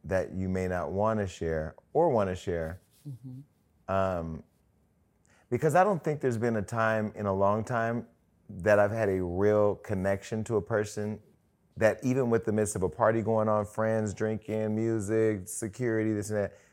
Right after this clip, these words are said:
Speaker 1: that everything stopped.
Speaker 2: Mm-hmm.
Speaker 1: And that was that moment. And I was concerned. And, you know, I don't, life be lifing.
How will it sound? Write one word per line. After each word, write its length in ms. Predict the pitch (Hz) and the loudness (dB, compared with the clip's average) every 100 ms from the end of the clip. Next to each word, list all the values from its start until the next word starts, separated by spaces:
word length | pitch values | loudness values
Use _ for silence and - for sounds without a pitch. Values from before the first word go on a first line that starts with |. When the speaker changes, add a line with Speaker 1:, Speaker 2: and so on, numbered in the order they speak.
| _ - | _ 4
Speaker 1:
that 300 | 110 - - | 4 4 2
everything 460 | 117 113 101 104 92 | 4 4 2 0 0
stopped. 480 | - 87 65 - _ _ _ _ 151 | 0 2 0 -4 _ _ _ _ -6
Speaker 2:
Mm-hmm. 80 | 110 | 4
Speaker 1:
And 80 | |
that 160 | 113 107 | 6 6
was 140 | 101 | 4
that 140 | 92 87 | 2 0
moment. 340 | 87 78 71 - | -2 -4 -6 0
And 100 | 117 | 2
I 60 | |
was 160 | 123 113 | 4 2
concerned. 600 | 123 107 147 123 65 107 - _ - - - | -4 -2 0 0 -2 -10 -18 _ -20 -20 -8
And, 140 | 127 135 | -2 2
you 60 | |
know, 80 | 135 | 6
I 120 | 131 | 6
don't, 260 | 131 127 - - - 82 - - - - - _ _ _ - - - - - - | 6 4 0 -8 -20 -20 -20 -20 -20 -20 -20 _ _ _ -20 -20 -20 -20 -20 -16
life 480 | 139 127 127 127 117 | -8 4 8 8 6
be 80 | 127 | 6
lifing. 460 | 123 123 98 64 | 6 6 2 -8